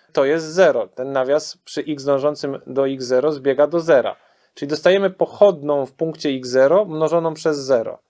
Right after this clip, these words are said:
Tak? Ta pochodna, jeśli istnieje, jest jakąś liczbą, no to przemnożona przez zero da nam oczywiście zero. A zatem, jeśli istnieje pochodna, to granica z tego, z tej różnicy jest równa zero,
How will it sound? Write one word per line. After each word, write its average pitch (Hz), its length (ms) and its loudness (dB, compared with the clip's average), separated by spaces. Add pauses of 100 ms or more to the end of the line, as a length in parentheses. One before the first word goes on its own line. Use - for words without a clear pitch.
Tak? 180 200 -2
Ta - 80 -2
pochodna, 160 600 0 (260)
jeśli 147 240 -8
istnieje, 160 320 -2
jest 143 260 -2
jakąś 135 320 -4
liczbą, 143 320 -2
no 151 120 -4
to 151 260 2 (340)
przemnożona 151 500 -2
przez 127 220 -6
zero 135 280 2
da 127 140 -2
nam 127 200 -4
oczywiście 120 460 -10
zero. 110 300 -6 (840)
A 143 140 4
zatem, 190 320 4 (1040)
jeśli 185 280 2
istnieje 226 280 0
pochodna, 165 680 2 (520)
to 170 420 6
granica 160 840 2 (220)
z - 160 -16
tego, 165 300 -2
z - 60 -14
tej 165 160 0
różnicy 160 400 -4
jest 151 180 -2
równa 147 280 0
zero, 131 440 2